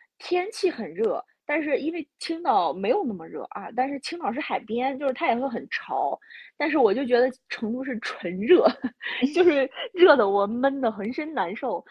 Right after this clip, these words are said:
但是你们比较热的地方好像可以接受，对我来说就是有，有一点那种热负荷了。所以我就回来之后身体特别不舒服。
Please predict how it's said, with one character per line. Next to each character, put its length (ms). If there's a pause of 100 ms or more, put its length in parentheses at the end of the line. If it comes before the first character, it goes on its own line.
(140)
但 120
是 60
你 140
们 240
比 160
较 160
热 160
的 80
地 100
方 140
好 100
像 140
可 120
以 60
接 180
受， 160
对 140
我 100
来 200
说 160
就 100
是 140
有， 120 (120)
有 160
一 100
点 400
那 80
种 80
热 240
负 180
荷 280
了。 60 (420)
所 120
以 40
我 120
就 200
回 260
来 140
之 100
后 160
身 220
体 100
特 160
别 100
不 140
舒 200
服。 180